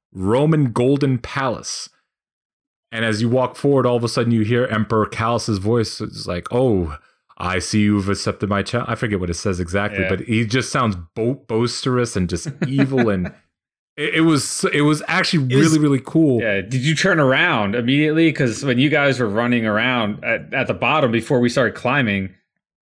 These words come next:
Speaker 2: I turned around and I was like, you see Nessus behind you.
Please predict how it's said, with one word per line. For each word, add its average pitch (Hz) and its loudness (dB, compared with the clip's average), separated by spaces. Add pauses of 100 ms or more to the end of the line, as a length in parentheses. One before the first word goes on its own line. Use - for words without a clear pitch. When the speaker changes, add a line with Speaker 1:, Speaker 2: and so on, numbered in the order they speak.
(260)
Speaker 2:
I 139 -6
turned 151 0
around 117 0
and 117 2
I 131 2
was 123 2
like, 117 0 (180)
you 131 -10
see 151 0
Nessus 123 -2
behind 120 -2
you. 98 -2